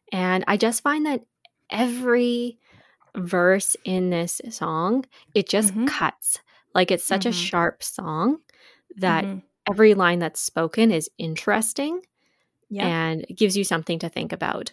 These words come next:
Speaker 1: Um, so to start off, "You had a speech, you're speechless. Love slipped beyond your reaches."
Speaker 2: That one is a good one. That
Speaker 1: Yeah,
Speaker 2: was on
Speaker 1: like,
Speaker 2: my
Speaker 1: it's
Speaker 2: list too.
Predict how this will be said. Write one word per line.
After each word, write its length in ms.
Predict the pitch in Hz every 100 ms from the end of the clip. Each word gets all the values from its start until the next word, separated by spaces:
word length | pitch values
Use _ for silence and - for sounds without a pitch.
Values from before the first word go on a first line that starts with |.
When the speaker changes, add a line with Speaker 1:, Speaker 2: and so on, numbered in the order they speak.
| -
Speaker 1:
Um, 400 | 180 170 160 160
so 160 | - 175
to 120 | 190
start 300 | - 180 175
off, 420 | 165 160 196 - _ _
"You 140 | 208 180
had 200 | 196 185
a 80 |
speech, 400 | 185 - 185 180
you're 100 | 180
speechless. 640 | 180 - 170 - 170 165 - -
Love 280 | 180 170 160
slipped 320 | - 170 _ -
beyond 360 | 170 156 151
your 120 | 156 -
reaches." 600 | - - - 208 - - _ _
Speaker 2:
That 180 | 220 208
one 160 | 208 196
is 140 | 190
a 40 |
good 220 | 196 190 196
one. 300 | 185 190 185 _ _ -
That 80 | 208
Speaker 1:
Yeah, 60 | 208
Speaker 2:
was 80 |
on 60 | 208
Speaker 1:
like, 80 | 185
Speaker 2:
my 80 | 196
Speaker 1:
it's 80 | 185
Speaker 2:
list 260 | 185 -
too. 300 | 202 175 175